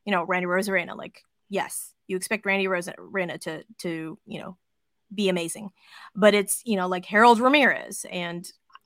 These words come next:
Isaac Paredes and Taylor Walls. Taylor Walls. Like, you're all, "I'm sorry, who? Wh-, what?" You know, and it, it's, it's up and down the lineup that, that is getting it done. And we can, you know,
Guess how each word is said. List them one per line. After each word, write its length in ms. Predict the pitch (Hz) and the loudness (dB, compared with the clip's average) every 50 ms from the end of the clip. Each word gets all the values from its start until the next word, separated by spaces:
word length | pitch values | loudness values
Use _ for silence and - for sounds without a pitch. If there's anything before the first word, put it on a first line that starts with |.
| _ _ - 226 | _ _ -2 0
Isaac 320 | 226 220 - 277 247 - - | 0 4 6 6 6 6 4
Paredes 420 | - 269 262 247 214 175 165 - - | 2 4 4 4 4 0 -2 -4 -6
and 140 | 190 185 - 220 | -6 -6 -8 -8
Taylor 320 | - - 247 285 320 320 | -6 -4 0 2 2 4
Walls. 720 | 302 269 285 302 330 330 311 262 - - - - - - - _ _ _ _ _ _ _ _ _ _ _ _ _ _ | 6 8 10 12 12 12 12 10 8 2 -6 -12 -14 -14 -16 _ _ _ _ _ _ _ _ _ _ _ _ _ _
Taylor 260 | - 233 233 226 233 | -4 -2 0 0 0
Walls. 320 | 220 180 - - - - _ _ _ - | -2 -4 -6 -10 -16 -20 _ _ _ -4
Like, 240 | 214 196 - _ _ _ _ _ - | -4 -4 -6 _ _ _ _ _ -4
you're 80 | 226 220 | 0 0
all, 120 | 214 202 - | 0 0 0
"I'm 100 | 233 262 | -4 -2
sorry, 240 | - 226 202 208 | 0 0 0 0
who? 320 | 233 233 254 294 370 392 - _ _ _ _ _ _ _ _ _ _ _ _ _ _ _ _ - | 0 0 0 0 0 -2 -4 _ _ _ _ _ _ _ _ _ _ _ _ _ _ _ _ -18
Wh-, 100 | 285 - _ _ | -18 -18 _ _
what?" 200 | - 226 339 440 - _ _ _ _ _ _ _ _ _ _ _ _ _ _ _ _ _ _ _ - | 0 0 0 0 -2 _ _ _ _ _ _ _ _ _ _ _ _ _ _ _ _ _ _ _ -4
You 140 | 240 220 220 | -2 0 2
know, 200 | 214 202 208 214 - | 4 4 4 2 2
and 220 | 226 220 220 208 - - | 2 0 0 0 -4 -10
it, 100 | - - _ _ _ _ _ _ - | -14 -16 _ _ _ _ _ _ 0
it's, 280 | 247 247 214 - - - | 0 0 0 -4 -8 -6
it's 160 | - 220 220 | -4 -2 2
up 140 | 226 254 - | 2 2 2
and 100 | 302 247 | 4 6
down 140 | 247 240 233 | 6 6 6
the 60 | 208 | 4
lineup 300 | 190 202 220 202 175 - - | 2 2 2 0 0 -4 -4
that, 180 | 190 185 185 190 - | -4 -6 -6 -4 -4
that 180 | 196 190 185 | -4 -2 -2
is 60 | 185 | -4
getting 260 | 180 - 208 190 185 180 | -4 -6 -6 -6 -6 -8
it 120 | 165 165 | -6 -2
done. 260 | 196 196 196 220 240 - _ _ _ _ _ - _ - | 0 0 2 0 -2 -6 _ _ _ _ _ -20 _ -2
And 380 | 220 220 226 214 214 208 - - _ _ _ _ _ _ _ _ _ _ _ - | 2 4 4 4 4 2 0 -6 _ _ _ _ _ _ _ _ _ _ _ -8
we 240 | 233 220 269 320 | -2 -2 0 0
can, 320 | 311 - 247 214 196 190 190 _ _ - _ _ _ | 0 0 -2 -2 -2 -4 -8 _ _ -20 _ _ _
you 180 | _ 208 220 220 | _ -6 -4 -2
know, 240 | 190 180 180 175 | -2 -2 -4 -8